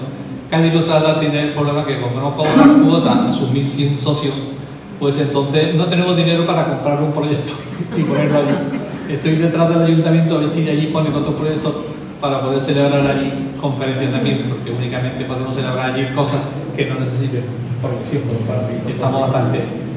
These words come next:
limitados. Eh, agradecer también al personal de la delegación, a, a Moncho de la Rosa, que siempre está atento, eh,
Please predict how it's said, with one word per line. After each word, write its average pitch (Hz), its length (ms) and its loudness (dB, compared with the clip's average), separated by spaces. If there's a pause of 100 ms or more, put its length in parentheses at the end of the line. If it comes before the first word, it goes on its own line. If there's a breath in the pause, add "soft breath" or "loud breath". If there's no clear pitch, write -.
(460)
limitados. 131 500 0 (760)
Eh, 135 340 0
agradecer 139 340 0
también 151 240 4
al 156 80 2
personal 143 360 2
de 135 80 2
la 135 120 0
delegación, 135 520 0
a, 123 440 -2
a 123 40 -2
Moncho 127 320 -2
de 127 80 -2
la 127 120 -2
Rosa, 143 360 -2
que 120 120 -4
siempre 123 340 -2
está 123 600 -2
atento, 127 800 -2 (540)
eh, 123 260 -4